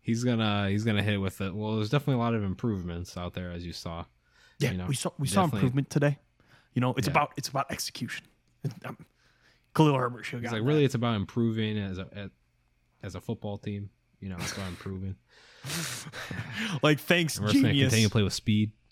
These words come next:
Speaker 2: Thanks, genius. We're building something special. <laughs> You,
Speaker 1: Oh,
Speaker 2: you
Speaker 1: yeah.
Speaker 2: saw, you saw the special out there. All right, man. Just what?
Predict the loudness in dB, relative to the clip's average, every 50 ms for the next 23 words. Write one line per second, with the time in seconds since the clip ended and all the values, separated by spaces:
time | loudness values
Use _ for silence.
0 | _ _ _ _ _ _ _ _ _ _ _ -16 -12 -8 -8 -2 0 2 2 2
1 | 2 -2 -4 -4 0 2 2 2 2 2 0 -2 -2 -6 -8 -6 -4 -2 0 2
2 | 2 2 2 0 -2 -6 -8 -8 -8 -8 -4 0 0 0 0 -2 -6 -8 -12 _
3 | _ _ _ -16 -14 -14 -8 -4 -4 -4 -4 -4 -8 _ _ _ _ _ _ _
4 | _ _ _ -16 -14 -14 -14 -14 -14 -16 -16 -12 -4 2 6 6 6 6 4 2
5 | 2 2 4 2 2 4 2 2 4 4 4 4 2 0 -2 0 0 0 0 -2
6 | -6 -10 -14 -16 -20 -20 -20 -20 -20 _ _ _ _ _ _ _ _ _ _ _
7 | _ _ _ _ _ _ _ _ _ _ _ _ _ _ _ _ _ _ _ _
8 | _ _ _ -2 -2 0 0 -2 -4 -8 -12 -14 -14 -14 -12 -14 -16 -16 _ _
9 | _ _ _ _ _ -14 -10 -8 -6 -6 -8 -10 -12 -18 _ _ _ _ _ _
10 | _ -20 _ _ _ -10 -10 -10